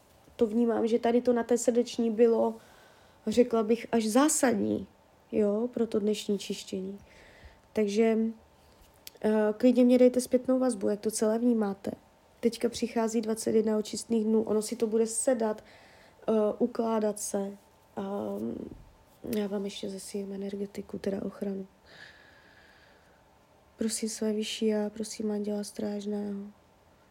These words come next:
o trojitý ochranný štít pro Kamču. Prosím panenku Marii o nejvyšší ochranu Boha. Ať je Kamča pod nejvyšší ochranou Boha. Ať je pod nejvyšší... No, tak teď tam ta žlutá krásně.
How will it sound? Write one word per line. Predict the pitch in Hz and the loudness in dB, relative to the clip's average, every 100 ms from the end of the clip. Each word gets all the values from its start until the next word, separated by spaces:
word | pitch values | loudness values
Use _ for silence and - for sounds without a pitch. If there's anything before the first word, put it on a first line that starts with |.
| _ _ | _ _
o | 226 | -8
trojitý | 220 220 214 208 214 208 208 | -4 -2 -2 -2 -4 -2 -4
ochranný | 202 214 208 | -6 -4 -4
štít | 202 - 214 | -6 -6 -6
pro | - 202 | -4 -8
Kamču. | 202 208 208 202 - 220 214 - | -6 -6 -6 -10 -12 -10 -10 -14
Prosím | - - 220 | -20 -10 -8
panenku | 214 214 214 208 220 220 | -6 -6 -6 -8 -6 -4
Marii | 214 220 220 | -4 -6 -6
o | 214 | -6
nejvyšší | 214 214 214 - 226 | -4 -6 -8 -4 -4
ochranu | 226 226 226 214 220 226 | -4 -6 -6 -4 -8 -6
Boha. | 220 208 226 _ _ - - - _ _ - | -6 -6 -10 _ _ -20 -20 -20 _ _ -6
Ať | 226 220 | -6 -4
je | |
Kamča | 214 220 214 - | -6 -6 -6 -8
pod | 214 214 214 | -8 -6 -6
nejvyšší | 208 208 - 220 | -6 -8 -6 -6
ochranou | 208 220 208 202 208 214 | -6 -6 -4 -4 -6 -10
Boha. | 214 202 202 196 _ - - _ - | -10 -8 -10 -16 _ -20 -20 _ -10
Ať | 208 | -4
je | 214 | -4
pod | - 208 | -4 -4
nejvyšší... | 208 208 202 - | -2 -4 -8 2
No, | 226 214 202 | 4 6 4
tak | 202 208 | 0 -4
teď | - 226 220 - | 2 2 2 2
tam | 220 208 | 2 2
ta | 220 | -2
žlutá | 190 220 220 220 | 0 0 2 2
krásně. | 220 240 233 233 233 - 240 220 | 4 6 6 6 4 4 4 4